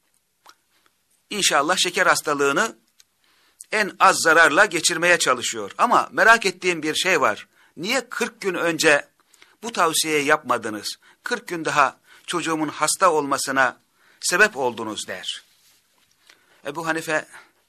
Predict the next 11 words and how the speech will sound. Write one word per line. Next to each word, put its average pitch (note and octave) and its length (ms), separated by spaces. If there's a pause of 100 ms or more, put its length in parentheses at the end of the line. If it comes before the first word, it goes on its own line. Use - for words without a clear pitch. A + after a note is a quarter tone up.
(320)
konumuzla D3 520
da A#2 160
alakalı B2+ 640
olan, A#2+ 360 (760)
e, G#2+ 320 (1400)
ibretlik D#3 560
sözünü A#2+ 460
ifade A#2+ 480
eder. F#2+ 440
Der G3+ 160
ki, G3+ 200